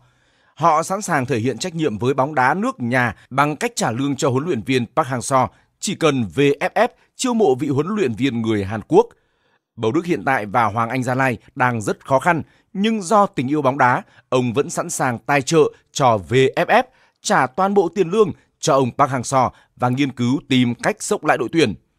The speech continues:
Nhiều nguồn tin tiết lộ, tỷ phú Phạm Nhật Vượng có những động thái tái đầu tư vào nền bóng đá Việt Nam. Tập đoàn Vingroup mong muốn cùng Hoàng Anh Gia Lai trả tiền lương cho huấn luyện viên Park Hang-seo mà không đòi hỏi quyền lợi gì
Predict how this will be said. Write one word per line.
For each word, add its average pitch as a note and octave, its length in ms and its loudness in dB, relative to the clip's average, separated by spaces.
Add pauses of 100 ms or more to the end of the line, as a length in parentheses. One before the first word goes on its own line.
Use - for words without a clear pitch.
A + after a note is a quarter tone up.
(360)
Nhiều C#3+ 240 2
nguồn C#3+ 220 0
tin C3+ 260 2
tiết E3 120 -6
lộ, F3+ 260 0 (240)
tỷ E3 140 0
phú E3 300 -4
Phạm D#3 160 -2
Nhật C3 140 0
Vượng C3+ 200 0 (260)
có D3+ 120 4
những A3+ 180 -2
động F#3 200 0
thái D3 240 -2
tái E3+ 220 -2
đầu G3+ 220 2
tư F#3+ 160 -4
vào C#3 140 4
nền B2+ 240 0
bóng C3 180 0
đá D#3 220 2
Việt C3 300 -4
Nam. C#3+ 260 2 (460)
Tập G3 120 -4
đoàn F3 240 4
Vingroup G3 500 -2 (200)
mong C3 260 0
muốn C3 260 2
cùng C3 260 0
Hoàng A#2+ 240 0
Anh C#3+ 140 -2
Gia C3 160 0
Lai C#3 220 0 (260)
trả D#3 160 0
tiền D3+ 200 -2
lương D#3 200 2
cho E3 120 0
huấn D#3 140 2
luyện D3 140 -2
viên B2+ 220 0
Park C#3 180 -4
Hang-seo C3 380 2 (280)
mà C#3+ 160 0
không G#3+ 200 -4
đòi C#3+ 160 4
hỏi C3 200 2
quyền D3+ 220 -4
lợi C#3+ 180 0
gì D3 280 -2